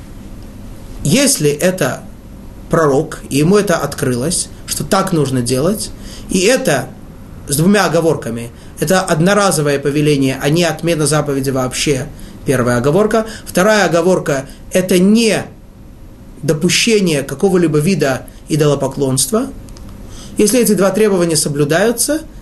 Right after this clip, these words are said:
тогда мы обязаны слушать пророка. Также и Авраам Авину. Он был пророком.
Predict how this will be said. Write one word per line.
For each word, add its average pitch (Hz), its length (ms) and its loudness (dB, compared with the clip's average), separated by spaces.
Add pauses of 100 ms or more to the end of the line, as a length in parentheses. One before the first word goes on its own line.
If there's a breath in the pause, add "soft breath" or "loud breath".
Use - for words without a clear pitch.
тогда 156 260 2
мы 208 140 4
обязаны 170 360 0
слушать 156 320 -4
пророка. - 500 -8
Также 247 300 2
и 196 80 0
Авраам 170 420 2
Авину. 131 360 -2 (400 loud breath)
Он 175 140 4
был 208 180 4
пророком. 151 580 0